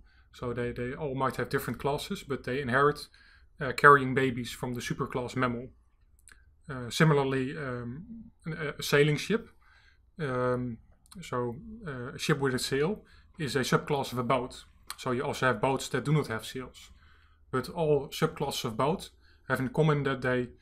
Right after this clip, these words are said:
can move through the water. And then a sailing ship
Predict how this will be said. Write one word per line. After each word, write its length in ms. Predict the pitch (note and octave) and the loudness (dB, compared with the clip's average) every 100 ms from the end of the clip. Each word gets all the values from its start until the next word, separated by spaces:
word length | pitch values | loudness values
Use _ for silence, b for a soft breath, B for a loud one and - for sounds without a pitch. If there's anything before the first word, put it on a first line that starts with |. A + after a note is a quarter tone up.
| b b | b b
can 160 | - C3+ | 0 2
move 200 | C#3+ C#3 | 2 0
through 180 | - C3+ | -4 -4
the 80 | |
water. 340 | C3+ C3 B2 - - _ _ _ _ _ _ - _ _ _ _ - | -2 -4 -6 -10 -14 _ _ _ _ _ _ -20 _ _ _ _ -10
And 100 | C3+ | -4
then 120 | C3+ C3 | -2 0
a 40 | |
sailing 300 | C3+ C#3 C3 | 0 0 0
ship 320 | - C#3+ - | 0 0 -2